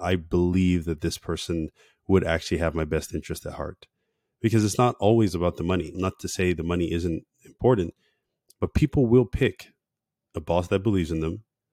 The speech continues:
a culture that allows them to grow, over the extra five hundred bucks per every two weeks, right? And so I think the, the speed is important, the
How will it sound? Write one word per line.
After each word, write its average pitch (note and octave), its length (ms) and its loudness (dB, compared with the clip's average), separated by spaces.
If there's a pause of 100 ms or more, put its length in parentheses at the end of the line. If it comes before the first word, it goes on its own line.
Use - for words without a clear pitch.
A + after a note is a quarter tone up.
(680)
a - 80 -10
culture F2+ 420 2
that F#2 360 2
allows E2+ 300 0
them F#2 100 -2
to G#2 100 -2
grow, E2 380 -4 (640)
over G2+ 500 6 (140)
the G2+ 140 4
extra G2+ 220 0
five G#2+ 120 4
hundred G#2+ 240 4
bucks G#2+ 400 0 (140)
per G2 640 4 (120)
every G2+ 220 0
two A2+ 180 2
weeks, - 380 0 (120)
right? F#2 260 0 (800)
And - 100 -6
so G#2 280 4 (300)
I G2+ 60 2
think B2+ 280 4 (140)
the, F#2 380 2
the - 80 -8
speed C3+ 300 4
is G2+ 100 4
important, F2+ 560 0 (320)
the F2+ 440 2